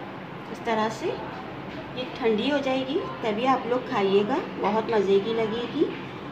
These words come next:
और देखिए मैंने इतने ये बचा दिया था, मेरे हिसाब से तो बिल्कुल मीठा सही था।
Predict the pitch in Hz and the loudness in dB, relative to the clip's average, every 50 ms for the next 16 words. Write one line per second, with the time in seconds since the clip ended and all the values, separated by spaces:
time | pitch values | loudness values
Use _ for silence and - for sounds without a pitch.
0 | - - - - - 208 208 208 208 208 208 202 254 262 - 339 339 320 - 285 | -10 -8 -4 0 2 4 6 6 6 6 6 4 4 6 8 8 8 8 6 2
1 | 269 - - - 262 262 262 254 254 254 247 247 - - - - - 202 190 190 | -2 -2 -4 -2 -2 0 0 0 0 0 0 0 0 -2 -4 -2 2 2 2 4
2 | 208 202 185 196 208 208 254 254 247 254 247 269 285 330 415 - - - - - | 6 6 6 6 6 4 2 2 2 2 2 0 -2 -2 -4 -4 -8 -10 -10 -12
3 | - - - 214 220 226 254 277 294 269 - - 269 233 240 - - 277 262 254 | -10 -4 2 4 6 6 6 6 6 4 2 2 4 4 4 2 2 0 2 4
4 | 269 254 226 233 208 - - 240 254 233 214 202 208 254 226 233 - 220 196 180 | 2 2 2 2 0 0 0 2 4 6 4 4 4 2 0 0 2 4 6 6
5 | 175 - 208 254 359 | 6 4 2 -2 -2